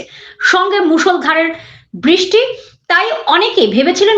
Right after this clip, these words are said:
গণতন্ত্রের শ্রেষ্ঠ উৎসবের আনন্দে ভাটা পড়বে, কিন্তু প্রচণ্ড শব্দের মেঘগর্জনের আকাশ পরিষ্কার হয়ে যায়। সবাই উৎসবের যোগদানের আনন্দে মেতে ওঠেন, মেতে ওঠেন। প্রতিটি ভোট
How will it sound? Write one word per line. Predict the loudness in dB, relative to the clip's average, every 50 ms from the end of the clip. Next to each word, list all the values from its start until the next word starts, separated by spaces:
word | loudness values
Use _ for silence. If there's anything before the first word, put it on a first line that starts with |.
| 2 2
গণতন্ত্রের | 2 0 0 -2 0 0 0 0 0 -2 -2 -4 -4 -4
শ্রেষ্ঠ | -2 -2 -2 -2 0 2
উৎসবের | 2 2 2 0 0 0 0 2 2 2
আনন্দে | 0 0 0 2 2 2 2
ভাটা | 0 -2 -4 -4 -4 -2 -2 -4
পড়বে, | -4 -2 -4 -4 -2 -4 -4 -6 -10 -16 _ _
কিন্তু | _ -2 0 0 -2 0 0
প্রচণ্ড | 0 0 2 0 0 2 2 2 2 2
শব্দের | 0 0 -2 0 0 0 0 2 2 2
মেঘগর্জনের | 2 2 0 0 0 0 0 0 -2 0 -2 -2 0 0 0 -2 -2 -2 -2
আকাশ | -2 0 0 0 -2 -2 -4 -6
পরিষ্কার | -2 -2 -2 -2 -2 -2 -4 -2 -2
হয়ে | 0 -2 0 0
যায়। | -2 -4 -4 -6 -12 -20 -20 -20 -14 _
সবাই | -6 -2 0 2 2 2 0 -2 -2 0 0
উৎসবের | 0 0 0 0 0 2 2 0 2
যোগদানের | 2 2 2 2 0 0 0 0 -2 0 0
আনন্দে | 0 0 0 0 -2 0 2
মেতে | 2 2 2 2 2 0
ওঠেন, | 2 2 0 0 -2 -2 -4 -6 -12 -20 -20 -20 -20 -20 -20 _ _
মেতে | 0 0 2 2 2 2
ওঠেন। | 2 2 2 0 -2 -2 -6 -12 -18 -20 _ _ _ _ _ _ 0
প্রতিটি | 2 2 4 2 2 2 2 2 2 0
ভোট | -2 0 2 0 0 0 -2